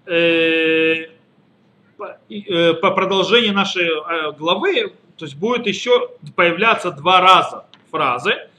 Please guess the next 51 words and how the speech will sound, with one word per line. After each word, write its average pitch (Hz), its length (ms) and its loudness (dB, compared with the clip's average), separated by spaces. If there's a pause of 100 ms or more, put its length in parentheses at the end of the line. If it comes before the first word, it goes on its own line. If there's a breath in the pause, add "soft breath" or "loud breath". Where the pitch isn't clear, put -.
(300 soft breath)
Правда, 196 360 6
они 202 180 2
бу-, 185 300 2
э, 165 160 0
два 180 160 0
раза 208 200 4
они 180 120 -4
будут 185 280 -2
выглядеть 185 320 -2
немножко 175 240 -8
по-другому. 175 500 -2
Там 190 240 -2
будет 180 200 -2
соединение 175 1160 -2
между 143 800 -4
первым, 170 300 0
вторым, 226 360 -2
первым, 165 260 -2
вторым. 247 420 0 (300 soft breath)
То 170 80 -6
есть - 220 -6
там 196 280 4
будет 185 400 4
Ашер 196 360 2
Агавта 214 580 4
соединиться 185 480 -4
Эт 151 220 -6
Бинха. 165 580 -6
То 151 80 -12
есть, 139 100 -10
э, 170 400 2 (360 soft breath)
э, 160 100 -4
возвращается, 196 540 2
то 156 60 -10
есть, - 100 -14
Агавта, 208 440 2
то 170 60 -8
есть - 180 -20
Бинха. 170 340 -6
То - 80 -14
есть 113 100 -20 (180)
Эт 143 80 -14
Бинха 170 360 -2
и 202 120 0
Хит-, 175 220 -10
Хитха. 170 300 -6
У 147 40 -10
нас 170 100 -12
появляется 190 380 -4
еще 220 240 -4
раз. 196 180 -2